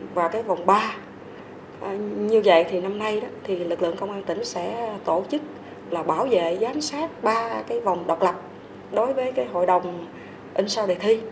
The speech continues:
Công an tỉnh cũng đã phối hợp với Sở Giáo dục Đào tạo, triển khai các cái phương tiện, thiết bị, à, kỹ thuật hiện đại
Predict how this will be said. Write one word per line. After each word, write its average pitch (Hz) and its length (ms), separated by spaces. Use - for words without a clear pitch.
Công 196 120
an 202 140
tỉnh 180 160
cũng 196 160
đã 208 100
phối 262 260
hợp 175 240
với 220 140
Sở 185 160
Giáo 247 140
dục 185 140
Đào 170 100
tạo, 170 320
triển 180 240
khai 208 240
các 254 200
cái 254 160
phương 220 160
tiện, 165 360
thiết - 220
bị, 170 240
à, 170 320
kỹ 190 100
thuật 208 200
hiện 175 200
đại 170 260